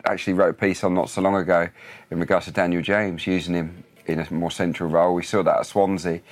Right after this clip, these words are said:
in the Championship, and he was excellent there. Give him a freer role, and he can add energy and pace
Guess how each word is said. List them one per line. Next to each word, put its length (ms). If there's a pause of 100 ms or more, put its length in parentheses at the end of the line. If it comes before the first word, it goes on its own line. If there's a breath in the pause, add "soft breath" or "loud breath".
(440 loud breath)
in 120
the 80
Championship, 760
and 80
he 60
was 80
excellent 420
there. 220
Give 160
him 100
a 80
freer 380
role, 320 (600 loud breath)
and 220
he 120
can 380 (100)
add 240
energy 380
and 160
pace 500